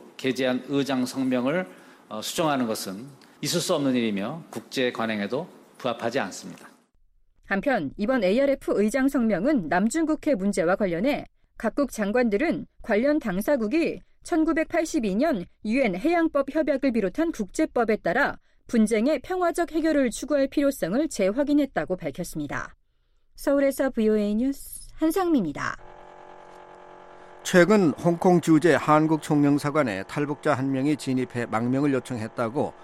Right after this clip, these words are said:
Speaker 3: 홍콩 언론들이 보도했습니다. 홍콩의 명보와 사우스 차이나 모닝포스트 신문은 오늘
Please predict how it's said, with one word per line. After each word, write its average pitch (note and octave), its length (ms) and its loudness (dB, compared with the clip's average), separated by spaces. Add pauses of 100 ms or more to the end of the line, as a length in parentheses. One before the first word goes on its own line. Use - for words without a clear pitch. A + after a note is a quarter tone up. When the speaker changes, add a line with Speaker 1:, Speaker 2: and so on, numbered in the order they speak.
(200)
Speaker 3:
홍콩 D3+ 360 0
언론들이 A#2+ 600 -2
보도했습니다. F#2+ 800 -8 (720)
홍콩의 D#3 380 2
명보와 C#3+ 720 2
사우스 C#3 380 0
차이나 C3+ 440 0
모닝포스트 B2 720 -2
신문은 A#2+ 460 -4
오늘 G#2+ 400 -4